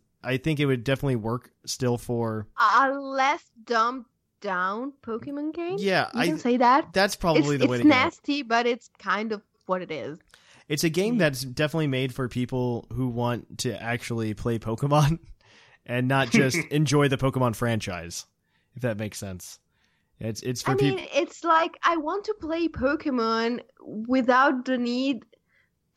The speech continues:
Speaker 2: to adjust for the fact that a three-year-old might also want to be playing the exact same game as me.
Speaker 1: Yeah, I think that's it.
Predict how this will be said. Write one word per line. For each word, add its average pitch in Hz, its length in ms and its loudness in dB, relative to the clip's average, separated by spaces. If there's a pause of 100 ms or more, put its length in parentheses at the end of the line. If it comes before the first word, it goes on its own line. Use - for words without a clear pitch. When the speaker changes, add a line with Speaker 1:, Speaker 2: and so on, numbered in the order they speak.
(100)
Speaker 2:
to 247 280 2
adjust 208 760 2
for 262 160 -2
the 240 80 -4
fact 214 400 0
that 208 400 2
a 226 220 0
three-year-old 220 800 0
might 202 240 2
also 196 380 -2
want 196 280 0
to 214 60 -6
be 190 100 -6
playing 185 340 2
the 185 120 2
exact 165 500 2
same 165 280 -8
game 156 280 -6
as - 160 -18
me. - 240 -12 (240)
Speaker 1:
Yeah, 139 400 0 (140)
I 160 180 2
think 165 220 0
that's 117 240 -4
it. 95 200 -8